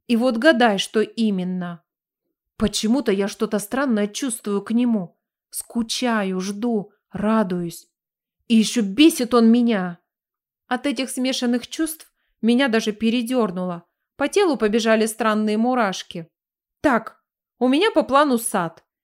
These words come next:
Иначе найду причину опять выйти из-под купола. Но сначала попью чай.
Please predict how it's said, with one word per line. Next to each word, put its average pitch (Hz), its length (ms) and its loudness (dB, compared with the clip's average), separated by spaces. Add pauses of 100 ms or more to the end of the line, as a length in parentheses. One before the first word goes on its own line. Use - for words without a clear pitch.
(180)
Иначе 247 380 2
найду 240 280 2
причину 233 580 0
опять 339 360 0
выйти 240 360 -2
из-под 226 500 -2
купола. 180 600 -6 (380)
Но 220 140 4
сначала 240 500 -2
попью 214 400 -2
чай. 180 440 -8